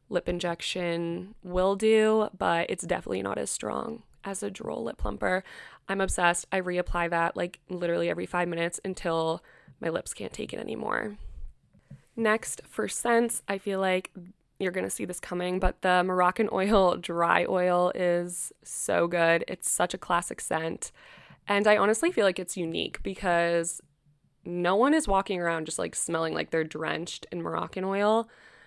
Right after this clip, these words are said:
But if you have this product, you will. And it also makes you glow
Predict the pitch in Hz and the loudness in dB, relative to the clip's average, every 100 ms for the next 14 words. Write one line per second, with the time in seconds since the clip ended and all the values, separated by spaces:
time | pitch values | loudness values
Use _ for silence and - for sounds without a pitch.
0 | - _ - 180 185 - 196 196 185 190 | -20 _ 4 6 6 2 -2 -6 -2 -2
1 | 185 - - 180 - - - - - - | -4 -8 -4 -2 -2 -6 -10 -16 -16 -20
2 | - - - _ _ _ _ - - 175 | -20 -20 -20 _ _ _ _ -16 -10 -8
3 | 165 - - - - 196 190 180 180 175 | -4 -4 -4 -4 -2 2 4 2 0 -4
4 | 175 185 175 180 170 165 160 | -6 -8 -4 -2 2 2 2